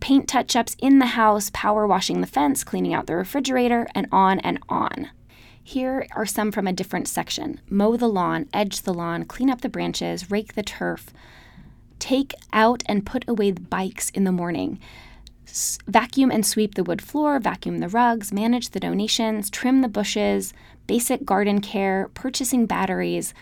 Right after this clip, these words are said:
We have a whole section for pets. Remember, we have ten pets, so we have things regarding the buying of the food, the picking up of the poop, the feeding, the cleaning, grooming,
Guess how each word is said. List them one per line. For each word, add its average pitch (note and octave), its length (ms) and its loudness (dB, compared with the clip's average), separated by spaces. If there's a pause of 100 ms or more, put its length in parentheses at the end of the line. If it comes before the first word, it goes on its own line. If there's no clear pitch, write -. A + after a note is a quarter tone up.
(140)
We A#3 40 -2
have G#3+ 60 -4
a G#3+ 60 8
whole - 220 0
section A3 360 0
for F3+ 180 -2
pets. F#3 340 0
Remember, F#3+ 260 -2
we G3 80 -2
have G3 140 -4
ten F3 240 -4
pets, F3 280 -4
so F#3+ 100 -2
we G3+ 160 -4
have G3+ 240 0 (840)
things B3+ 380 4
regarding A3 680 4
the F3 380 0
buying D4 360 8
of C4+ 100 4
the B3+ 100 2
food, F#3+ 260 4
the F3+ 80 0
picking - 280 -2
up B3 140 0
of G#3 100 -4
the G#3 100 -2
poop, - 280 0
the - 80 -6
feeding, A#3+ 640 0
the F3 540 0
cleaning, C4 640 4 (160)
grooming, B3+ 760 4